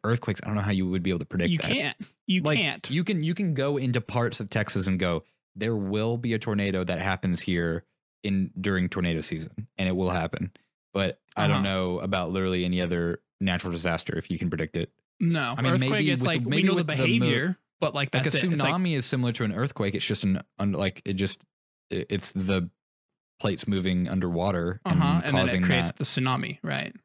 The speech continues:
Speaker 1: But, like, you can't predict when the earth is
Speaker 2: Uh-huh.
Speaker 1: just gonna move, and the earth is just gonna shift.
Speaker 2: Right.
Speaker 1: <laughs>
Speaker 2: Okay,
Speaker 1: The
Speaker 2: so
Speaker 1: earth
Speaker 2: what's
Speaker 1: is just gonna be like,
Speaker 2: <laughs>
Speaker 1: "Yo, what's up, bro? All right."
Speaker 2: Yeah, all right, it's time
Speaker 1: Hell
Speaker 2: to move
Speaker 1: yeah.
Speaker 2: again. Let's go.
Speaker 1: Time to
Speaker 2: Let's go
Speaker 1: move.
Speaker 2: dancing. Hello.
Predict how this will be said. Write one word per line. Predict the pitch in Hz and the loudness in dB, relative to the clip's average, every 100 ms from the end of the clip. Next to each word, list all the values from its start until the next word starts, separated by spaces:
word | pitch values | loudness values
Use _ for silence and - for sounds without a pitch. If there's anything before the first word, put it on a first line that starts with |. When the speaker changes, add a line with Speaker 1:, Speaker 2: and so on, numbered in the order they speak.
| _ _ _ _ _ _ _ _ _ | _ _ _ _ _ _ _ _ _
Speaker 1:
But, | 101 98 | -4 -2
like, | 95 85 - | 0 -2 -2
you | 98 | -6
can't | - 107 - | -2 -2 -2
predict | - 92 95 - | 0 0 0 0
when | 92 | 0
the | 85 | 2
earth | 143 | 2
is | 127 | 2
Speaker 2:
Uh-huh. | - | 2
Speaker 1:
just | 139 | 0
gonna | - 85 | 0 0
move, | 85 85 90 82 - _ _ _ - | 0 2 0 -2 -6 _ _ _ -4
and | |
the | 92 | -2
earth | 95 | 2
is | 95 | 0
just | 90 | 0
gonna | 98 87 85 - | 0 0 0 -2
shift. | - - 95 95 107 - - _ _ - | -2 0 2 0 0 -4 -6 _ _ -10
Speaker 2:
Right. | 214 147 139 139 127 | -2 0 2 2 0
Speaker 1:
<laughs> | 151 - | -4 -2
Speaker 2:
Okay, | 214 185 | -2 0
Speaker 1:
The | |
Speaker 2:
so | 156 | 2
Speaker 1:
earth | 147 | 2
Speaker 2:
what's | 151 156 | 2 2
Speaker 1:
is | |
just | 160 156 | 0 0
gonna | 151 | 0
be | 135 | 2
like, | 120 113 | 2 2
Speaker 2:
<laughs> | |
Speaker 1:
"Yo, | 117 131 123 | 4 2 2
what's | 123 - | 0 0
up, | 123 110 | -2 0
bro? | 113 117 120 - _ _ _ 107 | 0 0 -2 -8 _ _ _ -4
All | |
right." | 113 123 123 | -2 2 4
Speaker 2:
Yeah, | 196 196 185 | 4 2 0
all | 190 | 0
right, | 202 190 202 | 0 0 0
it's | 190 | 0
time | - 185 | 0 2
Speaker 1:
Hell | |
Speaker 2:
to | 196 | 4
move | 226 254 | 4 4
Speaker 1:
yeah. | |
Speaker 2:
again. | 220 208 202 196 | 2 2 2 2
Let's | 190 202 | 0 -2
go. | - | -2
Speaker 1:
Time | 240 | 2
to | 220 | 4
Speaker 2:
Let's | 135 | 2
go | 135 139 | 2 2
Speaker 1:
move. | |
Speaker 2:
dancing. | 175 254 240 - 160 170 | 2 2 0 0 0 2
Hello. | 151 170 196 | 0 0 0